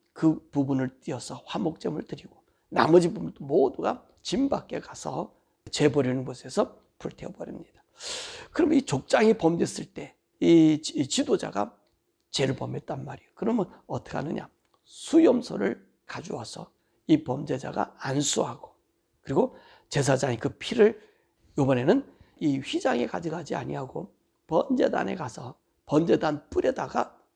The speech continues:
바르고요. 나머지 피는 제단 밑에 쏟고 또 이 제물은 이제 화목제물 드렸던 그 모습처럼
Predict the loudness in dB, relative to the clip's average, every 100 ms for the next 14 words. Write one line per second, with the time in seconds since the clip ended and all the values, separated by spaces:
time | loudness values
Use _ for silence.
0 | _ -12 -10 -10 -12 -18 -20 _ -6 0
1 | 6 6 6 0 -2 0 0 -6 _ _
2 | -10 -8 -10 -10 -6 -6 -6 -16 -6 -4
3 | -4 -6 -20 _ _ _ _ 6 6 4
4 | -14 -20 -16 0 0 4 4 6 4 0
5 | -2 _ _ _ _ -4 0 0 -2 -4
6 | 0 0 0 0 0 2 2 0 _ -4
7 | 0 0 0 -2 -2 0 0 0 -8 _
8 | -8 -4 -4 -6 -12 -10 -6 -6 -6